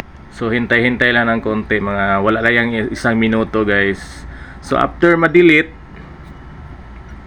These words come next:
so, delete na yon. So, punta uli kayo sa inyong profile.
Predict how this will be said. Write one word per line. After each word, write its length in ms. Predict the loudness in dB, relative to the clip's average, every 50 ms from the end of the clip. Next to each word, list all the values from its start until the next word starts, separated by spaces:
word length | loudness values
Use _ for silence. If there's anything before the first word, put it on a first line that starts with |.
| -16 -16 -16 -14 -14 -14 -14 -14 -14 -8
so, 160 | -2 -2 2
delete 320 | 4 4 4 4 4 4
na 80 | 4 6
yon. 400 | 6 6 6 6 4 2 -2 -8 -14 -18 -18 -18 -18 -16 -18 -16 -8
So, 480 | -2 0 2 2 4 2 2 2 0 0 0 0
punta 240 | 0 2 2 2
uli 160 | 2 2 2 2
kayo 240 | 2 2 2 2
sa 160 | 0 0 0 0
inyong 480 | 0 2 2 2 2 2 0 -2 0
profile. 720 | 0 -2 -2 0 2 2 4 4 6 4 4 2 0 -6